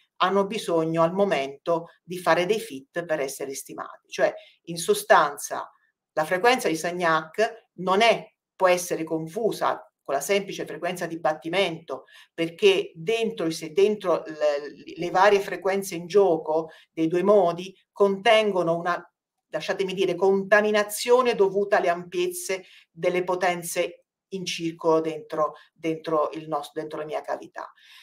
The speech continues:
Eh, e, e quindi è necessario, ehm, ricavati, però è possibile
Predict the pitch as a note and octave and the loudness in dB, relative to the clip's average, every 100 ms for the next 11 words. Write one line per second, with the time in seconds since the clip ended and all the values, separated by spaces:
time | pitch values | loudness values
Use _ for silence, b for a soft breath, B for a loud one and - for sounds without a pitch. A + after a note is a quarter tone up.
0 | b - E3 E3 D#3 D3+ - G3 G3 F#3 | b 0 2 4 2 -2 2 6 6 6
1 | G3 G3+ B3 A#3 G#3+ F#3+ F3+ F3+ F3+ F#3 | 2 -2 -2 -2 -2 -2 -2 -4 -4 -4
2 | F3+ G3 F#3 E3+ D#3+ D3 - b _ - | 0 4 6 6 4 -2 -6 b _ -6
3 | C#3+ C#3 C3 C3 C3 - - E3 G3 E3+ | -2 -2 -4 -8 -14 -16 -8 -2 2 4
4 | G3+ G3 D3+ F3 E3+ G3+ D4 E3 - F3+ | 6 6 4 -2 4 6 6 4 -6 -8
5 | - A#3+ E3 C#3 B2+ - | -6 -6 -4 -4 -4 -8